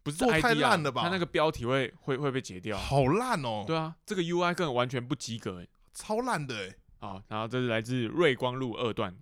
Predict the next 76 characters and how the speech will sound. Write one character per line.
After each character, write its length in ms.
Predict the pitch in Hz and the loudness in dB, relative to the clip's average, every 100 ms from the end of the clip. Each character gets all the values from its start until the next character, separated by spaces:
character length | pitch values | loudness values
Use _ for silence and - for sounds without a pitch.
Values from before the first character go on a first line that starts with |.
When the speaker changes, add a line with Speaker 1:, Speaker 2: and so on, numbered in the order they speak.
| - | -6
Speaker 1:
留 0 | |
言。 80 | - | -2
Speaker 2:
哦， 20 | |
瑞 120 | 165 147 | 0 0
光 140 | 147 | 0
路 160 | 151 143 | 2 2
二 120 | 127 | 2
段。 260 | 123 107 - | -2 -6 -12
Speaker 1:
哎， 140 | 113 - - | -14 -14 -12
新， 400 | - 143 147 - | -8 -8 -10 -12
新 240 | - 139 123 | -10 -8 -8
朋 120 | 110 | -6
友。 280 | 107 - - | -8 -8 -2
Speaker 2:
哎， 160 | 214 - _ | 0 -2 _
瑞 180 | 220 233 | 0 2
光 180 | 208 226 | 2 0
路 100 | 233 | 2
在 80 | 233 | 2
内-， 220 | 240 190 - - | 2 2 0 -2
在 160 | 220 | 0
内 160 | 226 196 | 2 0
湖 200 | 127 120 | 0 -2
欸。 200 | 113 - _ _ _ _ - | -2 -6 _ _ _ _ -8
Speaker 1:
哦， 100 | 135 | -6
真 160 | 139 156 | -4 -4
的 60 | |
吗？ 240 | 156 139 139 | 0 -2 0
Speaker 2:
他 160 | 185 226 | 0 0
是 140 | 247 | 0
不 60 | 240 | 2
是 60 | |
我 120 | 202 | 4
前 160 | 139 139 | 4 2
同 200 | 139 143 | 2 2
事 200 | - 160 | 0 0
啊？ 60 | 120 | 4
Speaker 1:
有 120 | 170 | 6
可 140 | 170 | 6
能 160 | 120 98 | 2 0
啊， 120 | 107 | 0
Speaker 2:
有 60 | 160 | 2
啊， 180 | 185 165 | 2 0
有 0 | |
可 0 | |
能 20 | |
是 60 | |
我 40 | 175 | -2
Speaker 1:
有 60 | |
可 80 | 143 | 0
能。 120 | 110 | -2
Speaker 2:
前 160 | - 123 | -2 -2
同 160 | 120 117 | -2 -4
事。 280 | 131 101 - | -6 -8 -10
Speaker 1:
好， 300 | - 101 98 - _ | -8 -6 -6 -12 _
他， 320 | 113 113 117 - | -2 -2 -2 -4
他 80 | 123 | -6
的 80 | |
内 180 | 117 131 | -4 -2
容 180 | 117 107 | -2 -2
是 360 | 117 120 110 - _ _ | -2 0 -2 -4 _ _
：“屏 220 | - 127 151 | -8 -4 0
东 160 | 175 | 2
也 120 | 139 | 2
跟 260 | 110 139 143 | 0 0 -2
南 180 | 117 127 | -4 -2
投 220 | 123 110 | 0 2
一 40 | |
样， 240 | 123 104 - _ _ _ | 0 -4 -8 _ _ _
金 220 | - 202 | -4 -2
子 260 | 175 127 104 | -2 -2 -4
是 180 | - 143 | -2 0
用 280 | 139 127 113 | 0 -2 -6
石 220 | - 117 | -6 -4
头 180 | 120 120 | -2 0
压 200 | 123 123 | 0 -2
住， 260 | 135 104 | -2 -6